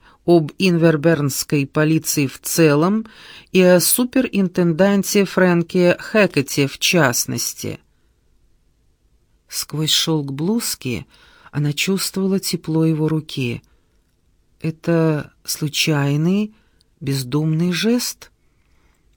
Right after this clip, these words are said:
Её, как всегда, раздражало, что она не знает хода его мыслей. Интересно, он чувствует под рукой бретельку её бюстгальтера?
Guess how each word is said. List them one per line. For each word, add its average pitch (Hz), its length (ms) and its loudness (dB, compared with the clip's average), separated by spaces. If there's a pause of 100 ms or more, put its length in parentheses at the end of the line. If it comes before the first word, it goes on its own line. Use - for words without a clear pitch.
(640)
Её, 233 280 8
как 262 140 2
всегда, 202 400 2
раздражало, 208 720 2
что - 240 0
она 190 180 2
не 190 140 0
знает 190 360 0
хода 190 280 0
его 180 240 2
мыслей. 135 640 0 (840)
Интересно, 165 880 -2 (440)
он 190 180 -2
чувствует 190 680 -4
под 180 180 -4
рукой 185 420 -2
бретельку 180 680 -4
её 180 340 0
бюстгальтера? 165 1000 -6